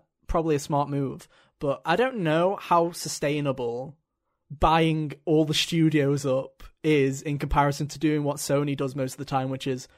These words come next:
make a studio from scratch and build that up. 'Cause they make, like, everyone, everyone seems to be comparing nowadays, "Oh,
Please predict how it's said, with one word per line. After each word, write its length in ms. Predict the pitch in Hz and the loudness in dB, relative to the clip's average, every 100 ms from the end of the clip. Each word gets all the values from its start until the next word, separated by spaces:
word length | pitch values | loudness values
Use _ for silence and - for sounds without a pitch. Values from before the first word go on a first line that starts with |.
| _ _ | _ _
make 400 | 151 151 156 156 | -2 4 4 4
a 40 | 151 | 0
studio 640 | - - 135 139 135 127 | 0 0 0 2 2 0
from 240 | 131 135 135 | 0 -4 -4
scratch 560 | - 156 139 - - - | -4 -2 -2 -4 -8 -6
and 140 | 139 | -4
build 260 | 139 135 135 | 0 0 0
that 200 | 131 131 | -2 0
up. 200 | 123 - - - - 160 | -2 -6 -16 -20 -16 -12
'Cause 260 | - 185 165 | 0 0 2
they 100 | 180 | -2
make, 200 | 196 226 | 0 0
like, 200 | 202 175 | 0 -2
everyone, 580 | - 208 220 202 156 139 - - | -2 -2 0 0 -2 -10 -20 -8
everyone 320 | - 220 262 233 | -4 0 0 0
seems 280 | 233 196 - | -2 -6 -6
to 80 | |
be 100 | - | -6
comparing 640 | 156 151 139 147 143 131 135 | -4 -4 -2 0 0 -2 -4
nowadays, 720 | 143 131 131 127 127 135 156 - _ _ _ - | -6 -6 -4 -6 -6 -12 -14 -18 _ _ _ -2
"Oh, 420 | 180 170 135 123 | 2 4 2 -2